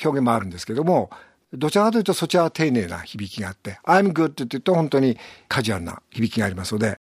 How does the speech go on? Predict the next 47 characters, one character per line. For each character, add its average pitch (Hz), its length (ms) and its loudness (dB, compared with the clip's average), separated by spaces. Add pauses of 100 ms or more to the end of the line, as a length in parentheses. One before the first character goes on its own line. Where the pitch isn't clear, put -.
(440)
そ - 180 2
れ 160 80 4
で 175 80 6
は 147 80 4
で - 60 -6
す 117 40 -4
ね、 131 80 0
い 147 40 -4
く - 100 -12
つ - 60 -12
か 110 100 0
ち - 100 -10
ょ - 20 -12
っ - 20 -16
と 92 280 -10 (460)
例 147 220 2
を 117 40 2
言 101 80 -4
っ - 20 -10
て - 100 -14
み 92 60 -10
ま 90 60 -14
す。 - 160 -12 (460)
例 196 80 8
え 190 60 6
ば、 147 280 2 (1040)
Would 139 240 0
you 151 100 6
like 147 280 4
your 117 100 2 (1600)
receipt?Would 131 200 2
you 139 100 8
like 131 360 2
your 113 180 2
receipt? 147 600 0 (1160)
え 127 140 2
ー、 - 20 2
領 160 160 6
収 175 140 2
書 175 140 4
は 165 40 6
い 170 60 2
り 170 60 0
ま 175 120 2
す - 60 -10
か？ 247 100 0
っ 233 80 -6